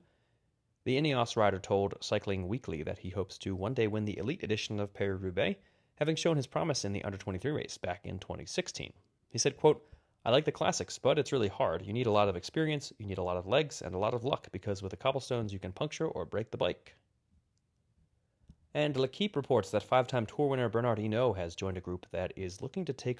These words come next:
over Mavic, which was put into receivership in May.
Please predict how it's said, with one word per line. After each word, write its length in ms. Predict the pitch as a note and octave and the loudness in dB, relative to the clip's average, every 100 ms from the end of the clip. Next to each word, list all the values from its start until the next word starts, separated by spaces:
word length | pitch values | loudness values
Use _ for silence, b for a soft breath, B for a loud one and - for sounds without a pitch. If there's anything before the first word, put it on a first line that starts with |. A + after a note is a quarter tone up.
| - | -4
over 280 | G#2 G#2 G#2 | -4 -2 -2
Mavic, 420 | G2 F2 G2+ - - - | -4 -4 -6 -8 -12 -14
which 200 | F#2 - | -12 -8
was 160 | F2+ - | -8 -8
put 260 | - - - | -8 -8 -6
into 340 | G2+ G2 G#2 | -8 -6 -8
receivership 760 | G2 F#2 - C#3 G#2+ - G#2 - | -6 -8 -8 -6 -6 -4 -6 -8
in 240 | F#2 E2+ | -12 -10
May. 380 | F#2+ C3+ - - | -6 -6 -8 -14